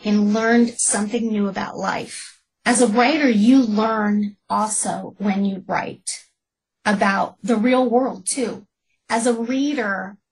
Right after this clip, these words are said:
I think you can learn many, many things, too. But I think that's something I would take away.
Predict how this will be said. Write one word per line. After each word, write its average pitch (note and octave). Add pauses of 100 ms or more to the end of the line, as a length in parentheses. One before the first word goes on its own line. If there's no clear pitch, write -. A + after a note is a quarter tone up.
(220)
I G#3+
think G#3
you G#3+
can G3+
learn G3+
many, A3
many G3
things, F#3+ (180)
too. - (360)
But A3
I B3
think D4 (200)
that's A#3+
something A#3+
I -
would G#3
take G3
away. -